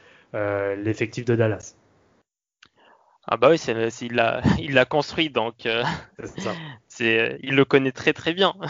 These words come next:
Speaker 2: <laughs> Genre, euh, si, euh, Avery Johnson, il lance quelque chose, un système ou quelque chose, Don Nelson, il dit, « Mais, mais gros, tu vas apprendre ça à qui ? »
Speaker 1: <laughs> C'est ça,
Speaker 2: Gros,
Speaker 1: exactement.
Speaker 2: c'est, c'est, c'est moi, je t'ai, ouais, non, mais carrément.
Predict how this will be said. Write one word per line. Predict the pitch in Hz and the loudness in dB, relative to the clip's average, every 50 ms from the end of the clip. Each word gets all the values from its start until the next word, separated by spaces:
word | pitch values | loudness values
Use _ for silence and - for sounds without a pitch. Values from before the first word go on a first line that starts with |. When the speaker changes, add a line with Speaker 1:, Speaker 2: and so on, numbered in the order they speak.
| 156 - - | -8 -10 -10
Speaker 2:
<laughs> | - - - - - 123 | -12 -14 -14 -12 -10 2
Genre, | 131 135 147 139 131 | 6 8 8 10 10
euh, | 135 135 135 135 | 8 8 8 6
si, | - - - 156 151 147 | 4 -2 -2 2 4 6
euh, | 143 139 139 143 135 | 8 8 8 8 8
Avery | 160 151 151 151 147 | 6 6 6 4 4
Johnson, | 139 156 151 - - 185 170 | 2 0 2 2 2 2 2
il | 147 | 4
lance | 139 139 135 - - 147 139 135 - | 4 4 4 4 2 0 0 2 2
quelque | 151 139 - - 147 135 | 0 0 2 0 -2 0
chose, | - - 180 180 175 156 | 0 0 0 2 2 2
un | 143 135 | 2 2
système | - - - 143 - - - 165 160 160 156 147 | 0 -2 -8 -12 -12 2 4 6 6 6 6 2
ou | 139 | -2
quelque | 127 - 127 - 139 135 | -4 -6 -2 2 2 2
chose, | 131 - 185 180 170 | 4 4 2 2 2
Don | 139 135 | 2 2
Nelson, | 131 143 165 165 | 2 2 0 -2
il | |
dit, « | 120 107 | -2 0
Mais, | 101 107 107 104 110 | 0 0 0 0 -2
mais | 107 117 113 110 | -2 -4 -4 -4
gros, | - - 120 143 | -2 0 0 0
tu | - - - | 0 0 2
vas | 120 113 | 2 2
apprendre | 113 - 123 117 | 2 2 -4 -4
ça | - - 120 | 0 2 2
à | 127 127 | 2 2
qui ? » | - - 151 131 - _ - - - _ _ _ _ - 165 175 - - - - - - - _ _ _ _ | 0 -6 -10 -12 -12 _ -20 -20 -20 _ _ _ _ -12 -12 -12 -12 -14 -16 -16 -18 -20 -20 _ _ _ _
Speaker 1:
<laughs> | 208 175 - - 233 - - - | -16 -10 -6 -6 -6 -4 -4 -8
C'est | 156 - - 135 | -8 -6 -8 -8
ça, | - - 135 127 | -4 -2 -2 -2
Speaker 2:
Gros, | 120 113 110 143 | 0 0 2 2
Speaker 1:
exactement. | - 123 110 113 120 | 2 2 0 -2 -2
Speaker 2:
c'est, | 120 | -2
c'est, | - - 127 127 | -2 -2 -4 -4
c'est | 120 - 120 | -2 -2 -4
moi, | 131 139 165 170 | 2 4 4 4
je | 147 - | 4 2
t'ai, | - 160 156 147 143 | 0 2 4 6 6
ouais, | 143 185 220 214 208 | 6 6 6 4 2
non, | 185 165 151 | 0 -4 -8
mais | 131 147 | -8 -10
carrément. | - 139 139 160 156 | -8 -8 -6 -6 -8